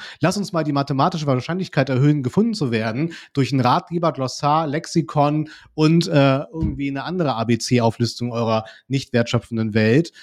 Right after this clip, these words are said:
äh, damit ihr draußen besser gefunden werdet. Und jetzt sagen wir, „Lösch mal deine Webseite.“ Also ich kann schon die Unternehmensseite <laughs> verstehen, äh, dass da die seo-Branche sehr, sehr ambivalent und wir haben ja schon das Geschmäckle, ne, von wegen ist alles so ein bisschen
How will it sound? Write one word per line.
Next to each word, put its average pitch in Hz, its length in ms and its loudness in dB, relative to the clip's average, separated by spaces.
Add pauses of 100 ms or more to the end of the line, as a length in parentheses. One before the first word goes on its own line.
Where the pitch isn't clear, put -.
(180)
äh, 127 180 0
damit 123 200 2
ihr 131 180 4
draußen 123 300 2
besser 127 200 0
gefunden 131 400 0
werdet. 98 340 -8
Und 113 140 -6
jetzt 127 160 2
sagen 135 300 2
wir, 131 140 4
„Lösch 113 180 -2
mal 139 60 0
deine 120 200 4
Webseite.“ 101 580 -2 (180)
Also 139 140 -8
ich - 120 -12
kann 185 280 0
schon 151 460 -2 (340)
die 131 60 -2
Unternehmensseite 139 760 2
<laughs> - 0 -
verstehen, - 720 -2 (380)
äh, 123 340 -6
dass 127 160 -8
da 131 140 4
die 131 100 6
seo-Branche 123 840 0
sehr, 123 320 -2
sehr 123 200 0
ambivalent 117 640 2
und 120 140 -6 (220)
wir 131 140 2
haben 185 180 2
ja 160 80 -2
schon 127 160 -12
das 113 200 -16
Geschmäckle, 113 680 -2
ne, 131 160 0
von 120 140 -4
wegen 113 120 2
ist 110 100 -6
alles 117 200 0
so 127 80 4
ein 113 60 4
bisschen 113 480 0